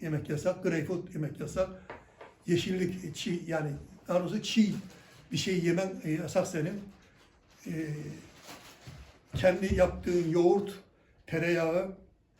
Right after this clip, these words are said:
süt, yani normal sütçüden alıp içtiğin süt yasak. E,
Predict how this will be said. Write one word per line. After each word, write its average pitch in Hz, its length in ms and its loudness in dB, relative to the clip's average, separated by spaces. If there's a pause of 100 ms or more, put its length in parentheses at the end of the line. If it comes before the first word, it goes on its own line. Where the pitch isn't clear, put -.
(720)
süt, - 460 -4 (360)
yani 147 320 2
normal 160 280 -2 (440)
sütçüden 175 520 -2
alıp 175 420 -2
içtiğin 160 340 -2
süt - 300 -6 (480)
yasak. 165 560 2 (1300)
E, 151 260 0